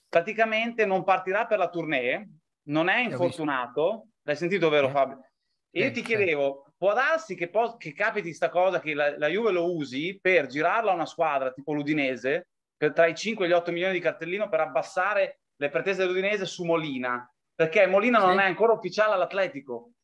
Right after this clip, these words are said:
Speaker 1: Tutti hanno detto, "È ufficiale, Molina è dall'Atletico", eh.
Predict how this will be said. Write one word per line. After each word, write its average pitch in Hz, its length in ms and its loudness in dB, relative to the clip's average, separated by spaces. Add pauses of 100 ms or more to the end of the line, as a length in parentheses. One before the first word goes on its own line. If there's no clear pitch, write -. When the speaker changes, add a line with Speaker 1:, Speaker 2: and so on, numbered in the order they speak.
(160)
Speaker 1:
Tutti 226 240 4
hanno 214 100 6
detto, 202 140 6
"È 233 40 8
ufficiale, 233 800 4
Molina 226 500 2
è 226 40 2
dall'Atletico", 226 580 0
eh. 220 160 0